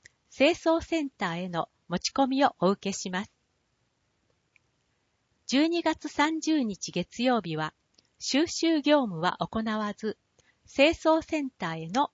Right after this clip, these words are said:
持ち込みのみです。なお、十二月二十八日土曜日から、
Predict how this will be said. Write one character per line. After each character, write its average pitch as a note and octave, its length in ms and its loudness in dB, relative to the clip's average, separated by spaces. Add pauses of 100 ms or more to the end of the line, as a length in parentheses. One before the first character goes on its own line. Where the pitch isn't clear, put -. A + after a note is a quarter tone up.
持 F3+ 100 -4
ち - 100 -6
込 D4+ 140 -2
み D4 160 -2
の C#4 100 0
み G3+ 140 -6
で E3 160 -6
す。 - 80 -20 (2000)
な A#3 200 2
お、 F#3+ 140 -4 (460)
十 C#4+ 180 4
二 E4+ 160 0
月 E4 260 -2
二 D#4 140 -2
十 A#3 240 -2
八 - 320 -6
日 C4+ 320 -4
土 A3 140 4
曜 C#4+ 180 4
日 G3 140 -6
か E3 160 -12
ら、 D#3 180 -10